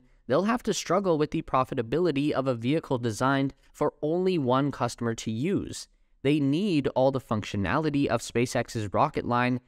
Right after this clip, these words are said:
and they need it to operate with just the European member countries as clients, which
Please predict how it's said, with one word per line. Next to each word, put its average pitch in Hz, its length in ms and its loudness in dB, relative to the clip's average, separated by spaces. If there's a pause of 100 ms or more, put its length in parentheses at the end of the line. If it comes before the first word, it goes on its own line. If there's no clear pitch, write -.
(140)
and 139 160 0
they 135 100 2
need 143 280 2
it 143 140 2
to - 220 -4
operate 135 480 0
with 123 300 -2
just 147 560 0
the 131 100 2
European 120 560 0
member 101 240 0
countries 135 500 0
as 110 220 -4
clients, 139 540 -4
which 151 240 -2